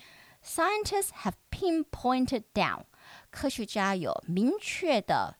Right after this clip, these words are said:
找出，pinpointed down，a way to get rid of the breath，有一个方法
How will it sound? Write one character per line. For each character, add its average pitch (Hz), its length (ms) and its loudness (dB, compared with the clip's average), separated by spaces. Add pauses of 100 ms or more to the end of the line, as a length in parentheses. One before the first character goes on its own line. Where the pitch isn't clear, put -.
找 - 300 -2
出， 262 460 -4
pinpointed 262 640 0
down，a - 920 -4
way 196 440 4 (360)
to 175 200 -8
get 147 200 0
rid 208 280 2
of 285 120 -2 (200)
the 160 120 -2
breath， - 380 0 (280)
有 156 120 -6
一 - 20 -4
个 175 100 -2
方 294 260 0
法 247 240 -4